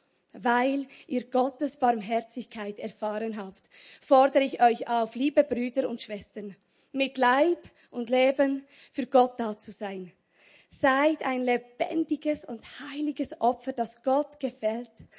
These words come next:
Einen solchen Gottesdienst erwartet er von euch.“ Mega krass. Wir müssen nicht mehr opfern. Jetzt sind wir das Opfer. Also,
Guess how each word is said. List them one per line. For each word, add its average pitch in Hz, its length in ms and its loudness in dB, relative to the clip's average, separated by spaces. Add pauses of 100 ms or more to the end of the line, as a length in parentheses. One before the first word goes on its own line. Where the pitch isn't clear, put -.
(300)
Einen 233 200 -4
solchen 269 520 2
Gottesdienst 233 720 -6
erwartet 208 680 -10
er 202 260 -10 (180)
von - 240 -16
euch.“ 190 340 -20 (1900)
Mega 311 300 -2
krass. 262 340 0 (400)
Wir 311 140 4
müssen 285 360 4
nicht 277 180 2
mehr 370 240 2
opfern. 208 560 -4 (280)
Jetzt 370 200 2
sind 269 160 0
wir 330 200 2
das - 240 -12
Opfer. 208 380 -4 (640)
Also, 240 320 0